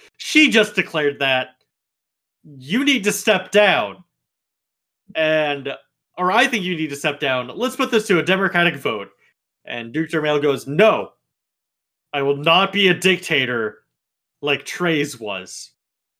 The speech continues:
which is why I'm refusing to allow a democratic vote about whether or not I should be in power. 'Cause I'm not a dictator."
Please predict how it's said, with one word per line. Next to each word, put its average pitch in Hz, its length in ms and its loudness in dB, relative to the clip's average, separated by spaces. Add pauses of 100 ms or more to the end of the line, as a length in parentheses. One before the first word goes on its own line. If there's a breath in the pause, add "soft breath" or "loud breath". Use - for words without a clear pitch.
(300)
which 143 160 -4
is 135 180 -8
why 156 220 4
I'm 175 140 2
refusing 170 560 0
to 185 200 0
allow 143 340 6
a 127 60 -4
democratic 165 640 0
vote 139 420 -2
about 135 260 -4
whether 131 220 -4
or 147 60 -2
not 131 160 0
I 127 120 -2
should 131 160 -14
be 143 100 -4
in 139 100 -8
power. 104 540 -6 (1160)
'Cause 131 140 -2
I'm 123 260 -4
not 143 220 6
a 139 180 0
dictator." 98 640 -4